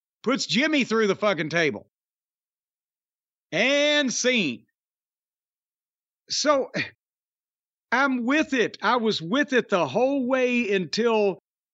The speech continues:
he turned the table over on L A Knight and kicked the shit out of him. That's great.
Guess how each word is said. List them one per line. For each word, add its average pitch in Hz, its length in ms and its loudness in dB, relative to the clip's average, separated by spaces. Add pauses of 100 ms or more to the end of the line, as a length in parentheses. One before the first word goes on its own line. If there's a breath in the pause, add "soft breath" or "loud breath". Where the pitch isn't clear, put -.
(580)
he 208 160 2
turned 247 300 0
the 185 60 -6
table 240 360 0
over 226 240 2
on 220 100 0
L 233 200 2
A 214 80 2
Knight 214 220 0
and 165 100 -8
kicked 233 240 -2
the 180 80 0
shit 262 280 0
out 226 140 2
of 220 100 2
him. 233 140 2
That's 233 240 0
great. 240 560 -2